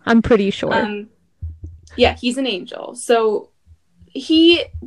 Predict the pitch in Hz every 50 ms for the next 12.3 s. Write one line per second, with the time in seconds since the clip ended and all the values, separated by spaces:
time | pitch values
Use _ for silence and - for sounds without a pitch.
0 | - - 269 277 302 359 349 - 349 330 - - 269 262 - - 254 240 247 247
1 | 240 240 240 233 208 202 214 - - - _ - - - - - - - - -
2 | - - - - - - - - _ _ _ _ _ _ - 240 247 240 226 220
3 | 220 220 214 214 214 - 247 - - - _ _ - 247 262 247 247 247 240 240
4 | 254 277 294 330 330 330 294 - - - 247 233 226 233 233 - - _ - 262
5 | 247 269 269 254 - - _ _ _ _ _ _ _ - - - - _ _ _
6 | _ _ _ - - - - - - - - - - - - - - 311 320 339
7 | 349 - - - 262 247 247 247 247 240 - - 226 - - - 247 - - -
8 | - - - _ - - - - - - - - 233 226 220 - 269 262 - 269
9 | - - 302 285 294 - 254 262 285 - - - 262 233 226 - 240 220 202 202
10 | 214 - - - - 220 208 214 220 240 269 285 277 - - - - 240 240 247
11 | 254 247 240 - - - - - - - - - _ _ - - - _ _ _
12 | _ - 214 208 - -